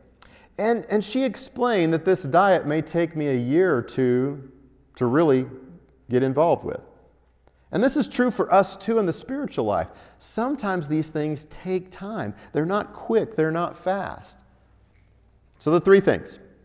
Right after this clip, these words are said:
The three things that will help us on our means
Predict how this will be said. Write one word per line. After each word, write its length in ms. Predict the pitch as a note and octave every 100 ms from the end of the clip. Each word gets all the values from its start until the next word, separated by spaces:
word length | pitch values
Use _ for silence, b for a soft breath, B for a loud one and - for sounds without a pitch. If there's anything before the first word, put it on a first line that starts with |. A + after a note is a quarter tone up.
| b b b b
The 80 | D3
three 280 | G3 A#3 B3+
things 360 | G3 G3 G3
that 100 | E3+
will 100 | B2+
help 260 | C3 F3 F3+
us 220 | E3+ -
on 200 | - C3+
our 260 | C3+ A#2+ A2
means 760 | B2+ C#3+ B2+ F#2+ F#2 A#2+ -